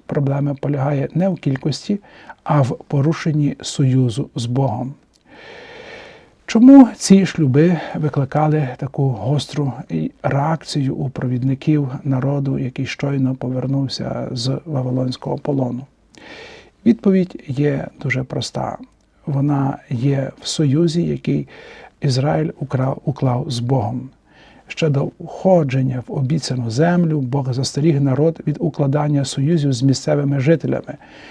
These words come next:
І можете собі переглянути текст в книзі Виходу,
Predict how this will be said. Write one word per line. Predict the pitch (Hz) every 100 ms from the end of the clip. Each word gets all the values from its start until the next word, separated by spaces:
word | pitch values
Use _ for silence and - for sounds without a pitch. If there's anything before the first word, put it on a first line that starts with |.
| - - _
І | 135
можете | 131 131 123
собі | - 135
переглянути | 131 131 113 135 131 127 143
текст | 135 143 135 -
в | -
книзі | 127 113 120
Виходу, | 160 180 160 143